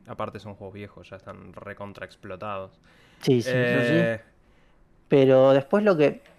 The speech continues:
Speaker 2: lo que sí es, o sea, a ver, entiendo las dificultades técnicas de la Play dos, pero que cada veinte pasos tenga una pantalla de, que me cambia como una mini carga, me molesta un poco.
Speaker 1: Bueno, pero eso es parte, porque vos recordás, o sea,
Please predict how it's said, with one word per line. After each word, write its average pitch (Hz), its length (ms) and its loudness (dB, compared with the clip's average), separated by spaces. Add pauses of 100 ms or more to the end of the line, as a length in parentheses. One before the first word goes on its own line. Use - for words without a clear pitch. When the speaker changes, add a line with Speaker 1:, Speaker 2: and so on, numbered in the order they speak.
(160)
Speaker 2:
lo 160 160 2
que 175 100 2
sí 233 260 2
es, 196 120 6
o - 520 -4
sea, 123 280 -2 (240)
a 139 80 0
ver, 135 240 4
entiendo 160 440 0
las 127 140 2
dificultades 135 520 -2
técnicas 147 340 0
de 120 60 2
la 120 120 -2
Play 147 220 2
dos, 156 340 0 (460)
pero 135 160 4
que 131 100 2
cada 147 240 4
veinte 185 300 2
pasos 156 360 0
tenga 147 220 2
una 127 180 0
pantalla 131 520 -2
de, 120 240 -2
que 139 180 -8 (300)
me 127 220 -4
cambia 135 580 0
como - 180 -6
una 127 100 2
mini 143 240 4
carga, 151 600 4 (440)
me 143 120 -6
molesta 127 260 -6
un 131 80 -12
poco. - 220 -12
Speaker 1:
Bueno, 139 360 0
pero 131 180 -2
eso 143 280 0
es 139 140 0
parte, 110 480 -4
porque 107 180 -10
vos 117 180 -2
recordás, 120 440 -2
o 107 40 -10
sea, 110 300 -6